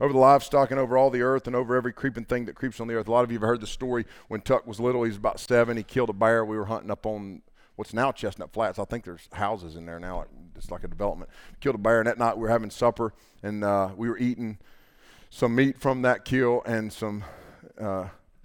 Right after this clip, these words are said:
potatoes and onions. We was eating taters and onions, and they were fried. And we,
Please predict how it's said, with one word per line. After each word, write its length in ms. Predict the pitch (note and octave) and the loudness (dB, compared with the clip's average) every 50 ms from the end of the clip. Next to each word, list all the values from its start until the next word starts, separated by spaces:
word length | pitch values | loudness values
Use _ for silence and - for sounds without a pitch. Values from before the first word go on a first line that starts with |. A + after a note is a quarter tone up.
| - _ _ - _ - - - | -20 _ _ -20 _ -20 -20 -10
potatoes 640 | - C#3+ - - - D#3+ C#3+ - C3+ C3+ B2 - | -8 -8 -6 -4 -4 -4 -4 -4 -6 -6 -6 -6
and 140 | A2 G#2+ G#2+ | -8 -10 -6
onions. 540 | - A#2 A#2 A2+ F#2+ E2+ E2+ F2 - - - - - - - _ _ _ _ _ _ - _ _ _ | -6 -6 -6 -6 -8 -10 -12 -14 -16 -20 -20 -20 -20 -20 -20 _ _ _ _ _ _ -20 _ _ _
We 80 | C3+ C#3+ | -6 -2
was 100 | C3 D3+ | -2 -2
eating 160 | C3 G#2 - | -4 -2 2
taters 280 | - C#3+ C#3 A#2+ A2+ | 4 4 4 4 0
and 100 | G2+ A#2 | -4 -2
onions, 320 | B2 A#2 G#2 F2+ D#2+ - - - | -4 -2 -4 -6 -12 -16 -8 -6
and 120 | A#2+ B2 | 0 2
they 80 | B2 B2 | 2 2
were 120 | A#2+ A2 | 2 0
fried. 400 | - - C#3+ C3+ B2+ A#2 A2 G#2+ | 2 6 8 8 10 8 6 4
And 120 | A2+ A#2+ | 0 0
we, 120 | B2 C3+ | 0 0